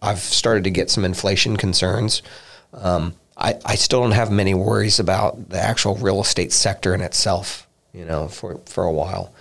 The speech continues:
There's just so much pent-up demand, and there's not enough supply. You know, now, now you, there's not gonna be foreclosures to, to drive down a market.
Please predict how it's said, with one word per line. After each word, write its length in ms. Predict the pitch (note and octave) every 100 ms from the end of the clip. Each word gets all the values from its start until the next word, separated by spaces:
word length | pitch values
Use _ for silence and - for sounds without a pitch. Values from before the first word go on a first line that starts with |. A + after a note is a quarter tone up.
| - - _
There's 140 | G#2+
just 200 | A2 A2+
so 80 | C3+
much 220 | C3 A#2
pent-up 360 | - A2+ G#2 -
demand, 560 | F2+ G2 F2+ F#2 F#2 F2+
and 100 | F2
there's 160 | F#2
not 160 | A#2 A#2
enough 180 | G2+ F2+
supply. 800 | - G#2 F2 F2+ F#2+ F#2+ F2+ - - - - _ _
You 120 | E2
know, 360 | E2 E2+ G2 G2
now, 340 | G2 G2+ G#2+ A#2+
now 380 | G#2 G#2+ G#2+ G#2
you, 220 | F2+ F2+
there's 240 | F#2+ F#2+
not 120 | G2+
gonna 120 | G2+ G2
be 100 | F2
foreclosures 840 | F2+ F2+ - G2+ G2 F#2 G2 -
to, 100 | E2
to 240 | D2 A#2+
drive 360 | F#2 F2 F#2+ F#2+
down 240 | F#2 F#2
a 40 | G2
market. 640 | F#2 F#2 F2+ G2 F2 -